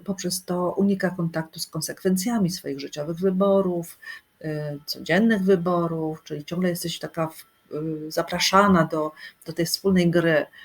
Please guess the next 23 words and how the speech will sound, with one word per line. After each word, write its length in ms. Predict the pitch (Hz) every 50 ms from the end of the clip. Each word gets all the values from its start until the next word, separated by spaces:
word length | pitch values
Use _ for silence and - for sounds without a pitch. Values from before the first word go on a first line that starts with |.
| - - _ _
którą 260 | - 170 170 165 160
rodzic 400 | 165 160 151 160 156 - - - -
real-, 540 | 165 165 160 156 151 156 - - 165 160 156
y, 40 | 147
tego 240 | 151 147 - 160
typu 460 | 156 - 185 185 185 170 165 160 - -
realizuje 760 | - 156 156 156 170 165 160 156 151 156 170 165 165 160 156 156 - _ _ _ _ _
nieświadomie, 580 | 202 208 202 - - 214 208 - 262 277 277 254
ale 160 | 262 262 269
częściowo 440 | 262 - 254 240 - - 262 - 247
też 160 | 240 - 240
świadomie. 560 | - - - 254 208 185 165 156 147 139 139
Wydaje 300 | 143 - - 151 151 156
mi 80 | 156 156
się, 140 | - 156 151
że 60 | 156
to 100 | - 151
może 200 | 147 147 143 139
być 180 | 147 143 - _ _ -
jedno, 320 | 165 151 - 147 139 151 - _ _ - - - _ _ -
jedno 300 | 185 165 151 160 160 151
z 80 | 147
drugim. 500 | 147 - 156 151 143 - - - 123 -